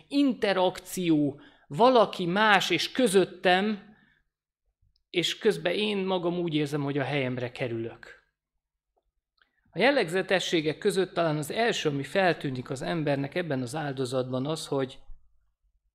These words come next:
nem égetik el az egészet. Általában az állat-, áldozatok, meg mindenféle termés áldozat arról szólt, hogy építettek egy oltárt, tüzet raktak rá,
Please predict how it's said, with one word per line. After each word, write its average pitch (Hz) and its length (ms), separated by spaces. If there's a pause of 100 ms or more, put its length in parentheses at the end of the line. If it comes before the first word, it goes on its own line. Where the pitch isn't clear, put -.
(240)
nem 240 160
égetik 131 460
el 127 120
az 120 120
egészet. - 840 (600)
Általában 190 560
az 135 120
állat-, 226 460
áldozatok, 147 720
meg 127 260
mindenféle 147 680
termés 160 520
áldozat 131 500
arról 139 320
szólt, 214 240
hogy 220 160
építettek - 560
egy 147 140
oltárt, 185 480
tüzet 180 340
raktak 147 380
rá, 127 200